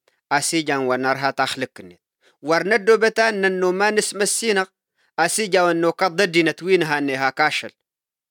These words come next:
كتاب المقدسين نانق ورتدو بيد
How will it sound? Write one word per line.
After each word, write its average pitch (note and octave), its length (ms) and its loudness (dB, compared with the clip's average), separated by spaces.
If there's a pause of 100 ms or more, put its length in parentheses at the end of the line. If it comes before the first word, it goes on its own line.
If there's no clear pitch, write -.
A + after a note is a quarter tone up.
(280)
كتاب F#3 360 -2
المقدسين F3 800 0
نانق D#3 320 -2 (320)
ورتدو F3 720 2
بيد A3+ 260 2